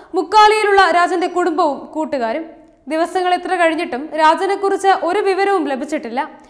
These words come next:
എവിടെയെന്നോ എങ്ങനെയെന്നോ അറിയാതെ അടിമുടി ദുരൂഹതയിലാണ് രാജന്റെ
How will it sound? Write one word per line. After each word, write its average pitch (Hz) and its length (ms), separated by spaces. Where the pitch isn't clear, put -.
എവിടെയെന്നോ 392 480
എങ്ങനെയെന്നോ 381 540
അറിയാതെ 349 360
അടിമുടി 349 400
ദുരൂഹതയിലാണ് 359 720
രാജന്റെ 294 320